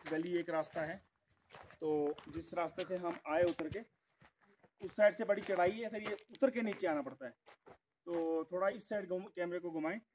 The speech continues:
तो ये देखें आप, चारों तरफ देखो, ऊपर की तरफ थोड़ा कैमरा करें, वो भी देखो पहाड़ ही पहाड़ है।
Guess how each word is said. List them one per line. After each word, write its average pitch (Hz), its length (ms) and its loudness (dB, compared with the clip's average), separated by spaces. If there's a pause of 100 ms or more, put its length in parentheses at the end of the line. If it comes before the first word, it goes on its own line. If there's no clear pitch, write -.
(580)
तो 160 280 -8
ये 214 180 4
देखें 214 300 0
आप, 208 240 -4 (260)
चारों 202 220 2
तरफ 196 220 -4
देखो, 196 200 -4
ऊपर 202 280 -4
की 214 100 -4
तरफ 208 220 -4
थोड़ा 196 140 -4
कैमरा 180 260 -10
करें, 170 220 -14 (1160)
वो 190 80 -2
भी 214 80 -2
देखो 202 240 4
पहाड़ 196 300 0
ही 208 60 2
पहाड़ 147 220 -6
है। - 60 -18